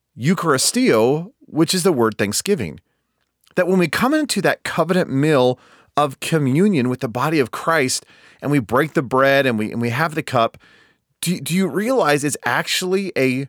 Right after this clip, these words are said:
time of remembrance? It's a time of thanksgiving.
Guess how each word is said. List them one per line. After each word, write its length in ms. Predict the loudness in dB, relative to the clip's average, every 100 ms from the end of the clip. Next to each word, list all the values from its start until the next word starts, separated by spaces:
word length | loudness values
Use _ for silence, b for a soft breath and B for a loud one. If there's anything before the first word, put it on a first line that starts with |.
| _ -14
time 760 | -10 -8 -4 -2 0 -2 -4 b b b b
of 220 | 0 2
remembrance? 640 | 2 2 2 0 -2 -4 -6
It's 100 | -8
a 60 |
time 560 | -8 -8 -4 -2 -2 -2
of 100 | -6
thanksgiving. 840 | -2 -2 -2 -4 -2 0 -2 -6